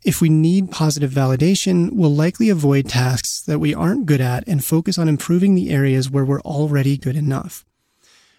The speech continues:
This could mean, for example, doing more strength workouts because you're good at them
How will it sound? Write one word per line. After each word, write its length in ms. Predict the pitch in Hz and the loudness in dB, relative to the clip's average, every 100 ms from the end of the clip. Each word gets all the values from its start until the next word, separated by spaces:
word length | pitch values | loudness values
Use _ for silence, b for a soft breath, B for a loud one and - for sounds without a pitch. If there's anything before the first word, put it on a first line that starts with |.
| - | -2
This 200 | 170 - | -2 0
could 180 | 180 | 0
mean, 380 | 156 151 147 143 | 2 4 4 2
for 180 | 139 147 | 0 -2
example, 520 | 139 127 123 123 127 | -2 -2 -4 -2 -4
doing 340 | 123 135 127 127 | 0 2 2 2
more 160 | 143 | -2
strength 380 | - - 180 180 | -6 -2 0 0
workouts 440 | 180 170 170 165 | 0 0 0 -2
because 300 | - 156 131 | -2 -2 0
you're 100 | 131 | -2
good 160 | 127 185 | 0 0
at 100 | 190 | 0
them 340 | 196 185 180 | 2 2 2